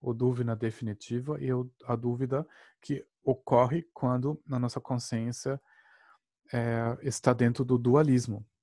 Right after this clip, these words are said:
A dúvida é sobre a realidade em si. Então, quando a gente acha que nós somos a realidade, nós temos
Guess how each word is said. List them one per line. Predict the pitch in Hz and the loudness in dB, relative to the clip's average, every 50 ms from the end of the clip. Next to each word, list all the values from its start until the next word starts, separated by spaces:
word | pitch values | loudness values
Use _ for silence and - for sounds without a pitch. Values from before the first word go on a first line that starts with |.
| _ _ _ _ _ _ _ _ _ _ | _ _ _ _ _ _ _ _ _ _
A | - 123 117 | -2 0 0
dúvida | 113 127 156 185 175 185 156 143 135 135 | 2 4 2 4 4 4 2 2 2 2
é | 131 139 | 2 0
sobre | - - - 151 135 135 139 151 151 - - | 0 2 2 2 2 2 0 0 -2 -2 0
a | - 123 123 | 0 0 0
realidade | 117 - - - 170 175 175 165 156 135 135 127 127 123 123 120 117 110 - _ _ _ _ _ _ _ _ _ _ _ _ _ _ _ _ _ _ 240 _ _ _ _ _ _ _ _ _ _ _ _ _ _ _ _ _ _ _ _ _ _ _ | -2 -2 -2 0 2 2 2 0 0 0 0 2 2 0 0 -2 -6 -10 -12 _ _ _ _ _ _ _ _ _ _ _ _ _ _ _ _ _ _ _ _ _ _ _ _ _ _ _ _ _ _ _ _ _ _ _ _ _ _ _ _ _ _
em | - 143 147 | 0 0 0
si. | 147 - - - 127 104 - _ _ _ _ _ _ _ _ _ _ _ _ _ _ _ _ | 0 0 0 0 0 0 -2 _ _ _ _ _ _ _ _ _ _ _ _ _ _ _ _
Então, | 117 120 143 151 | 0 2 2 2
quando | - - 135 123 120 120 | 2 2 2 4 4 2
a | 117 | 2
gente | 120 117 - - 117 | 0 0 0 0 0
acha | 110 110 113 - - 120 | 2 2 0 -2 -4 -10
que | - - 104 107 - - | -8 -6 -6 -6 -4 -4
nós | 113 110 107 117 131 170 196 - | 0 2 4 6 6 6 4 2
somos | - - - 135 117 113 110 107 95 - 120 | -2 -2 0 0 0 0 0 -2 -4 -4 -2
a | 113 | -2
realidade, | 110 110 104 110 110 110 120 117 139 151 151 127 113 - - _ _ _ - - - - - - - - _ - | 0 -2 -2 -4 -2 0 2 2 2 2 0 -2 -4 -8 -8 _ _ _ -20 -20 -20 -20 -20 -20 -20 -16 _ -2
nós | 127 120 - | -2 -2 0
temos | - - 139 131 131 127 - - 151 | 2 2 4 4 4 2 0 -4 -10